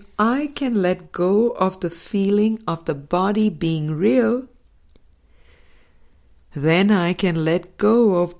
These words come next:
all of this. And I'm not ready to let that go yet. David. So somehow,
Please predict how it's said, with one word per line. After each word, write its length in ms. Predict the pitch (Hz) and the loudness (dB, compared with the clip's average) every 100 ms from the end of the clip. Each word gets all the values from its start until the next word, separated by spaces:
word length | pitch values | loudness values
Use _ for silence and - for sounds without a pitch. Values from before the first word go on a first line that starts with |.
| - | -4
all 460 | 208 226 240 240 208 | -2 0 0 0 0
of 160 | 156 | -2
this. 500 | 151 139 - - - - - _ _ _ _ - _ _ _ - _ - _ _ _ _ - - | -4 -4 -8 -12 -14 -20 -20 _ _ _ _ -20 _ _ _ -20 _ -20 _ _ _ _ -18 -4
And 120 | 175 | 0
I'm 460 | 185 185 190 175 170 | 4 4 2 0 0
not 420 | 185 202 214 - | 2 2 0 -2
ready 500 | 160 165 147 139 143 - - | 2 2 0 -4 -8 -18 -8
to 100 | 143 | -4
let 340 | 139 151 151 | -2 -2 -4
that 240 | 143 131 123 | -4 -4 -2
go 360 | 143 139 143 - _ _ | 0 0 -4 -16 _ _
yet. 520 | 143 139 123 127 - - - - - - - _ _ _ _ - _ _ _ _ _ - _ _ _ _ - - - - _ _ _ | -6 -4 -4 -8 -18 -20 -20 -20 -20 -20 -20 _ _ _ _ -20 _ _ _ _ _ -20 _ _ _ _ -20 -20 -20 -20 _ _ _
David. 440 | 131 135 123 - - _ _ - _ _ _ _ _ _ _ _ | -2 0 -2 -8 -14 _ _ -20 _ _ _ _ _ _ _ _
So 220 | - 170 | 0 0
somehow, 720 | 165 - 226 185 156 147 151 | 2 0 0 0 -4 -4 -6